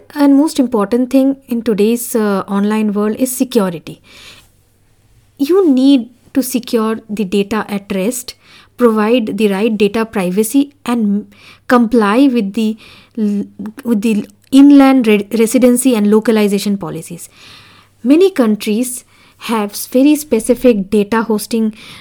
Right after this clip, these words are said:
uh, regulations for their, uh, companies. Uh, especially in Asia, if you see, uh, companies want, uh, banking and other,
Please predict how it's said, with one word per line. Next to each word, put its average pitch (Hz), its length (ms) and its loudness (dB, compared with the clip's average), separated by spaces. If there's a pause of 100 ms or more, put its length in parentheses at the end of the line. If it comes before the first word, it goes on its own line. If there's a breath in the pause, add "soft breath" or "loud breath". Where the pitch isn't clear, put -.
uh, 185 360 -2 (280)
regulations 214 1040 0 (280 soft breath)
for 226 360 2
their, 190 360 0 (140)
uh, 190 360 -4 (480)
companies. 240 640 -2 (520 soft breath)
Uh, 196 320 -4
especially 254 640 2
in 214 80 0
Asia, 240 520 4
if 226 160 -6
you 233 100 2
see, 226 400 -6 (340 loud breath)
uh, 202 160 -2 (140)
companies 277 600 4
want, 214 520 -2 (400 soft breath)
uh, 196 260 0 (140)
banking 226 480 0 (220)
and 202 400 -6
other, 220 360 0